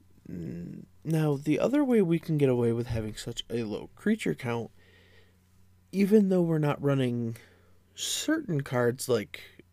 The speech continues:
Tauren Sky Summoner, Young Pyromancer,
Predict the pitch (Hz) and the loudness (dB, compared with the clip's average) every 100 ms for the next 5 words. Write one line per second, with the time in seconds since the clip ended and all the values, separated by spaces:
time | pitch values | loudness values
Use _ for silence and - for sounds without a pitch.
0 | _ - 135 120 113 107 - 131 120 - | _ -2 4 4 4 -2 -4 0 0 0
1 | 120 117 117 117 110 104 _ - - _ | -4 -4 -2 -2 -4 -6 _ -20 -20 _
2 | _ _ - _ - 123 107 127 120 117 | _ _ -20 _ -6 -4 -4 2 4 4
3 | 113 113 107 - 123 113 110 107 | 4 0 -4 -4 -2 0 0 -4